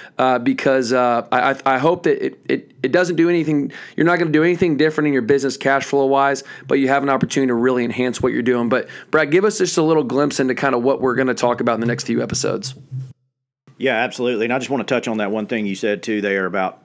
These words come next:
Speaker 2: um, you know, not wanting business owners to do anything different,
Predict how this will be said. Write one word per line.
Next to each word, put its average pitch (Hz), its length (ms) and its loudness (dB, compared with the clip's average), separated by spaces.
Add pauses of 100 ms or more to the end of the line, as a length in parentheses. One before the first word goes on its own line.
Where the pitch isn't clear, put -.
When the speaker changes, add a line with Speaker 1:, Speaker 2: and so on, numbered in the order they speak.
Speaker 2:
um, 90 400 -6 (420)
you 107 100 -8
know, 98 120 -4
not 113 280 -2
wanting 110 440 -4 (120)
business 117 340 -4
owners 107 260 -4
to 104 100 -10
do 104 220 -2
anything 95 420 -6
different, 98 440 -6